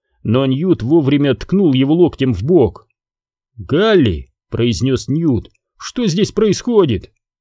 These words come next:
Черноволосый парень сверкнул глазами на Ньюта — и слегка затряс головой, но ничего не ответил.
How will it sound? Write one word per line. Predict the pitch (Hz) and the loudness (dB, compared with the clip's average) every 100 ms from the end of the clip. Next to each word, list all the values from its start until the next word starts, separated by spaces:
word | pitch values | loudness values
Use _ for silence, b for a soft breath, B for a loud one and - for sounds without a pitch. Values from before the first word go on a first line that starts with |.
| _ _ _ _ _ _ _ _ _ _ _ | _ _ _ _ _ _ _ _ _ _ _
Черноволосый | - 110 104 117 120 123 107 113 | -6 -2 0 0 2 2 0 -2
парень | - 139 127 101 69 - _ _ | 0 2 2 0 -4 -12 _ _
сверкнул | - 110 131 131 143 151 117 | -10 -2 -2 0 0 0 0
глазами | 120 139 123 156 123 | 2 2 2 2 2
на | 120 | 2
Ньюта — | 127 185 135 - 67 - _ _ _ | 0 0 -2 -4 -8 -12 _ _ _
и | 113 | -6
слегка | - 123 127 - 151 | -4 -2 -2 0 0
затряс | 123 131 123 147 117 | 2 0 0 0 0
головой, | 92 139 165 170 117 80 62 _ _ _ _ _ | 0 0 2 2 2 0 -8 _ _ _ _ _
но | 98 143 147 | -6 -4 -2
ничего | 117 107 123 151 | -2 -2 -2 -2
не | 127 123 | 2 2
ответил. | 113 123 131 110 95 71 | 0 0 0 0 -4 -6